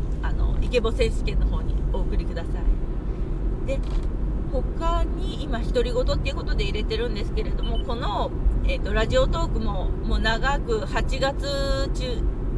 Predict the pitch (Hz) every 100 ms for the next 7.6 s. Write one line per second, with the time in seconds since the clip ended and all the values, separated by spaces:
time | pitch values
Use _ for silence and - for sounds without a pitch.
0 | - - - - - 508 571 605 - -
1 | 220 269 294 - 320 269 233 220 214 -
2 | 254 - - - - 571 - 539 453 -
3 | 349 247 240 214 202 190 208 208 208 208
4 | 196 247 247 214 220 226 220 - - -
5 | 254 277 233 180 - - - - - -
6 | - 508 508 523 453 466 - - - -
7 | 466 453 480 494 440